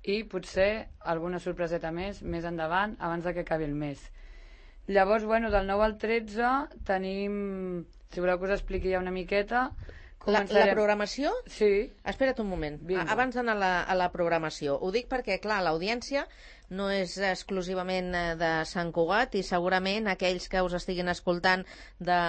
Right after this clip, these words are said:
Speaker 2: Badalona, del Prat, eh, de Castellà, de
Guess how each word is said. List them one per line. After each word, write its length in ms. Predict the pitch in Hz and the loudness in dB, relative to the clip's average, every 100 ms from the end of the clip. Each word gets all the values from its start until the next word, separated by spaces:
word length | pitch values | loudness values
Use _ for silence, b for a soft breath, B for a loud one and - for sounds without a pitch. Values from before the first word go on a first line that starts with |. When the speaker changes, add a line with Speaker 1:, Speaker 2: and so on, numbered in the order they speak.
| 170 165 | 2 2
Speaker 2:
Badalona, 500 | 165 165 170 185 180 | 2 2 2 2 2
del 180 | 175 170 | 2 2
Prat, 340 | 180 180 175 | 4 4 2
eh, 440 | 170 170 165 160 143 160 | 0 0 0 -2 -2 -2
de 160 | 165 160 156 156 151 151 147 147 | 0 2 0 -2 -2 -4 -6 -6
Castellà, 520 | 156 - 147 165 226 185 | -8 -4 -2 2 2 2
de 140 | 156 | 0